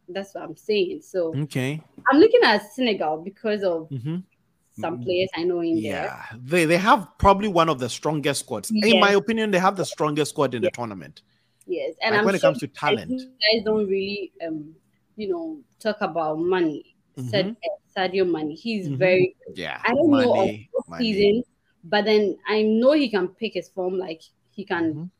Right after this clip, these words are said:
Speaker 1: get back on track and
Speaker 2: Mm-hmm.
Speaker 1: be good.
Speaker 2: Mm-hmm.
Speaker 1: And
Speaker 2: Okay.
Speaker 1: then Mendy. You guys, you don't know Mendy.
Speaker 2: Yeah.
Speaker 1: Chelsea, um,
Speaker 2: Mendy, Mendy, yeah, Mendy is going to be,
Speaker 1: Look,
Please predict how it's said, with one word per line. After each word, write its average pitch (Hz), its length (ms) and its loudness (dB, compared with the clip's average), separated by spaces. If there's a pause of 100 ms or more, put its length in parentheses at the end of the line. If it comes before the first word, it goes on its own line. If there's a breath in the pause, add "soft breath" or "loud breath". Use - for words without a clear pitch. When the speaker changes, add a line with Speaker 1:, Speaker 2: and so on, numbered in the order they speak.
(120)
Speaker 1:
get 202 180 -6
back 175 180 -8
on 165 140 -6
track 170 260 -10 (180)
and 160 220 -4
Speaker 2:
Mm-hmm. 190 140 -6 (500)
Speaker 1:
be 190 100 -8
good. 165 260 -2
Speaker 2:
Mm-hmm. - 880 -14
Speaker 1:
And 208 120 2
Speaker 2:
Okay. 202 280 4
Speaker 1:
then - 20 4 (500)
Mendy. 220 680 4
You 359 120 2
guys, 320 360 2
you 311 100 4
don't 494 160 6
know 330 100 8
Mendy. 226 360 2
Speaker 2:
Yeah. - 100 -18
Speaker 1:
Chelsea, - 400 -4
um, 165 220 -4
Speaker 2:
Mendy, 185 320 -2
Mendy, 165 580 -2
yeah, 117 380 0
Mendy 180 500 0
is 127 160 2
going 143 260 2
to 135 120 -4
be, 98 340 -8
Speaker 1:
Look, - 280 0